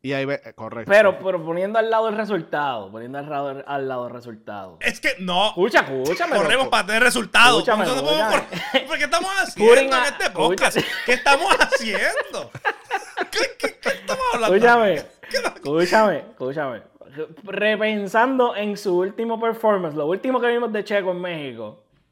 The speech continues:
Speaker 2: fue over eager, D N F en el primer lap.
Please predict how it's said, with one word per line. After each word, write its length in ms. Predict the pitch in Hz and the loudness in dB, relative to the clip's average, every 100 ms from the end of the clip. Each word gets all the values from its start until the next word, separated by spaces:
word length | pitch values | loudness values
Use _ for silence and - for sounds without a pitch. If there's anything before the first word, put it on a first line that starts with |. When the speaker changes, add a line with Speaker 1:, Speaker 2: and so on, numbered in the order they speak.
| _ - | _ -8
Speaker 2:
fue 320 | 160 202 226 - - | 0 2 0 -6 -10
over 280 | 151 156 151 156 | 0 2 2 0
eager, 500 | 247 311 277 254 - | -2 -2 -2 -2 -4
D 260 | 160 160 156 | -10 -8 -8
N 260 | 147 147 214 | -8 -8 -8
F 100 | 262 | -6
en 60 | 208 | -6
el 120 | 170 | -6
primer 280 | 165 165 185 | -6 -2 -2
lap. 340 | 160 120 - | -2 -6 -10